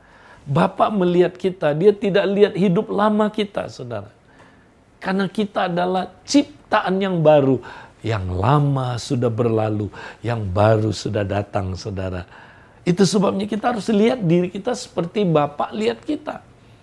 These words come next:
Nah, ini kita confess terus, saudara. Ya, kita harus confess terus identitas kita.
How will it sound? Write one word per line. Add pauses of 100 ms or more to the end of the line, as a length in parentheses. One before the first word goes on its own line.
(260)
Nah,
ini
kita
confess
terus,
saudara. (560)
Ya, (480)
kita
harus
confess
terus
identitas
kita.